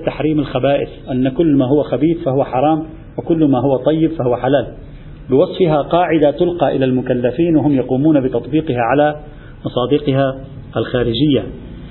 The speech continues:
وذكرنا هناك أن الراجح هو ما ذهب إليه ال-، الإمام الخميني رحمة الله تعالى عليه في تفسير آية تحريم الخبائث،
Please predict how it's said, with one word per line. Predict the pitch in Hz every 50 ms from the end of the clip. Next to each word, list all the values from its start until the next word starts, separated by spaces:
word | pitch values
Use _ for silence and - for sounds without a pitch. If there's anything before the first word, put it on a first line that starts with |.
| - - - - -
وذكرنا | 135 - 143 - 196 202 190 190 190 170 170
هناك | 170 175 180 175 -
أن | - 151 151 156
الراجح | 151 139 143 165 180 185 170 175 160 170 -
هو | 165 160 151
ما | 143 147 143
ذهب | 139 170 165 170 156
إليه | 156 151 147 151 165 151 143 151
ال-، | 147 - - - - - - - - - -
الإمام | 135 147 151 143 151 165 165
الخميني | 156 139 - 151 139 151 165 170 156 143
رحمة | 135 123 - 135 131 -
الله | 151 143 139 135
تعالى | 131 131 120 127 127 127
عليه | 110 117 131 151 160
في | - - 143
تفسير | - 127 127 - - 156 156 147 143 -
آية | 151 160 151 139 139 -
تحريم | 135 131 143 151 147 135
الخبائث، | 131 - - 120 127 147 156 160 156